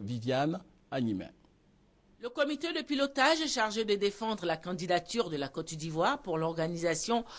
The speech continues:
Speaker 2: de la Coupe d'Afrique des Nations en deux mille dix-neuf ou en deux mille vingt et un a déjà franchi une première étape avec la visite d'inspection des lieux que vient d'effectuer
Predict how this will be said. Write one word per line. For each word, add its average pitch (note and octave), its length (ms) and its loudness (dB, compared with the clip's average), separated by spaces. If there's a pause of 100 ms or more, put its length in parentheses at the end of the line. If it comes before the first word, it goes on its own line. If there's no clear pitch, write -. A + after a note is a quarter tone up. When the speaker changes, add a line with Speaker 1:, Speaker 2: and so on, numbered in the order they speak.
(200)
Speaker 2:
de E3 80 6
la F3 100 10
Coupe F3 220 -2
d'Afrique F3+ 380 4
des F#3 120 4
Nations F3+ 440 0
en D3+ 60 -2
deux D3+ 180 0
mille F3+ 200 -2
dix-neuf G3 520 0
ou D#3 100 -2
en D3+ 80 0
deux D#3 160 2
mille D#3+ 200 -2
vingt C#3 240 -2
et D#3 140 2
un C#4+ 160 4 (420)
a G3+ 120 8
déjà B3+ 280 8
franchi A#3 480 2
une B3+ 140 4
première B3+ 360 6
étape G#3 440 2
avec F3 300 2
la F3 100 4
visite F3 420 -2
d'inspection F#3 600 -2
des E3 160 2
lieux A3+ 280 0
que G#3+ 120 0
vient F3+ 260 2
d'effectuer G3+ 600 2